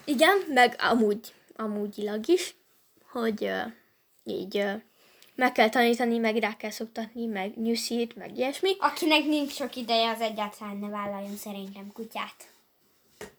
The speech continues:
Speaker 1: Hát ja. Vagy ha nincs sok időd,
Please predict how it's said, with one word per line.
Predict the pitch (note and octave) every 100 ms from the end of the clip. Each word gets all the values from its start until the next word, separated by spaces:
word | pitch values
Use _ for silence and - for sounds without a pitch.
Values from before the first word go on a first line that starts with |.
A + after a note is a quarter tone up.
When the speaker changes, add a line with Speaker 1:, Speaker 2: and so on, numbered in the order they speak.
| -
Speaker 1:
Hát | B3+ A#3
ja. | A3+ - G3+ - _ _ _ _ _ _ _ _ _ _
Vagy | B3 A#3+ B3+ C4 E4
ha | B3+ A#3+ B3+
nincs | B3 B3+
sok | A3+ A#3
időd, | A#3+ A#3+ B3+ C4+ A3